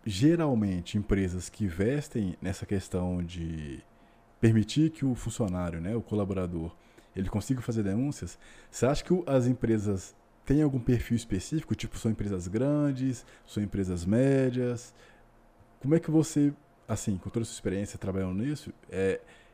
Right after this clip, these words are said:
enxergaria algum perfil específico? Como é, como é que você enxerga isso?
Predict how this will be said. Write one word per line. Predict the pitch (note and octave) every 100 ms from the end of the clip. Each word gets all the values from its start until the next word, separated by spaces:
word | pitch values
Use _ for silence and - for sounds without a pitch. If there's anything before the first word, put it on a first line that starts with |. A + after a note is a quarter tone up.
| -
enxergaria | G#2+ - B2 A2+ A2+
algum | A2+
perfil | A2 A2 - A2
específico? | - G2 - A#2 C#3+ D3 - C#3 B2+ - _ _
Como | D#3
é, | E3
como | E3
é | E3+
que | D3+
você | D3 B2+
enxerga | - G2+ F#2+
isso? | F2+ F2 -